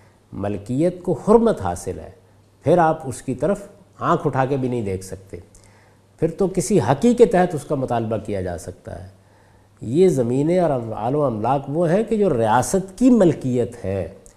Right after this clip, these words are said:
اور جب یہ ریاست کی ملکیت ہے تو ان کا نظم و نسق زیر بحث ہے، اس کے لیے خراج کا طریقہ اختیار کیا گیا۔ تو ہمارے ہاں قدیم تعبیر میں عشری زمینیں وہ تھیں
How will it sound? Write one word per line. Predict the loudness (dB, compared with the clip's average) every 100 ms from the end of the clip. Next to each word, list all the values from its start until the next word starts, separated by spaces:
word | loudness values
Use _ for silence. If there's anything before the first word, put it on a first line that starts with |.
| _ _ _ -10
اور | -6
جب | -2 0
یہ | 2
ریاست | 2 -2 -4 -8 -6
کی | -6
ملکیت | -4 -6 -6 -6 -6 -4 -2
ہے | -2
تو | -2
ان | 4 6 8
کا | 6
نظم | 6 2 -2
و | -4
نسق | -6 -8
زیر | -8 -8 -8
بحث | -10 -12 -14
ہے، | -18 -20 _ _ _ _ -4
اس | -2 0
کے | 4 4
لیے | 6 2
خراج | 2 2 2 2 0
کا | -4
طریقہ | -2 -4 -4 -6
اختیار | -6 -8 -8 -10
کیا | -12 -16
گیا۔ | -14 -16 -18 -20 -20 _ _ _ -18
تو | -12
ہمارے | -4 -2 0 2
ہاں | 0 -2 -4
قدیم | -2 2 0 0
تعبیر | -4 -2 -4 -2
میں | -4 -6 -12 -20 _ _ -8
عشری | -6 0 2 2
زمینیں | 2 0 0 0
وہ | -2 -4 -4
تھیں | -8